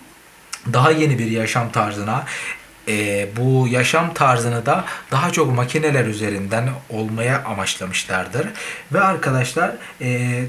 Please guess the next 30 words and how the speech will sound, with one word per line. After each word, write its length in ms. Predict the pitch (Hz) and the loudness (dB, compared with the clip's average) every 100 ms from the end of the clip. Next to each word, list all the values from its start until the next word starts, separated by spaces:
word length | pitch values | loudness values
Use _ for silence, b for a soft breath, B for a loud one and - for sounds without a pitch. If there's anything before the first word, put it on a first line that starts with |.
| - | -4
Türkiye'de 760 | 170 170 156 135 123 127 123 127 | -6 0 0 2 2 2 0 -2
bu, 460 | 120 120 120 110 - - - 139 | -2 0 -2 -4 -8 -18 -14 -2
yani 380 | 117 107 110 | 2 2 2
bu 240 | 123 127 117 | 0 -2 0
alanla 380 | 120 117 117 117 | 0 0 0 -2
ilgili 480 | 107 107 107 107 - B - | -2 -2 -2 -4 -6 B -4
çalışmalar 560 | 120 113 - 113 107 | -2 0 0 0 0
yapmış. 520 | 107 98 - 180 180 B B B | 0 -4 -2 -2 -2 B B B
E, 220 | 113 110 110 120 | -4 -2 -2 0
bu 100 | 180 | 0
Mustafa 500 | 165 147 - 165 185 | 0 -2 -4 -2 -2
Kemal'in 480 | 180 165 170 180 156 | -2 0 2 2 2
de, 220 | 151 196 B B | 0 -2 B B
e, 140 | 117 117 | -4 -4
bu 100 | 156 | -2
ekonomik 420 | 131 156 160 180 | -2 -2 -2 -2
alanda 460 | 151 139 139 139 135 | 0 2 0 0 0
benimsediği 560 | 147 143 135 135 156 | 0 0 0 0 2
bazı 320 | 139 143 139 | 2 2 2
politikalar 640 | - 127 120 - 135 127 123 | -2 -4 -2 0 4 4 2
vardı. 460 | 104 92 92 95 - B B - - | 0 -4 -4 -10 -14 B B -20 -8
Şu-, 280 | - - 127 | -6 -6 -6
şimdi 320 | - 113 107 | -4 -2 0
bazı 320 | 160 180 180 | 0 0 0
politikalar 680 | 165 165 - - 139 131 151 B B | 2 2 0 0 4 4 2 B B
en 200 | 170 180 | 0 2
temel 320 | 175 143 135 | 2 4 6
noktada 480 | 131 127 - 123 139 | 4 4 2 2 4
arkadaşlar 680 | 123 120 113 113 - 156 185 B B 196 | 2 -2 -4 -4 0 0 0 B B -6
ekonomide 640 | 196 170 131 127 151 | 0 2 4 4 4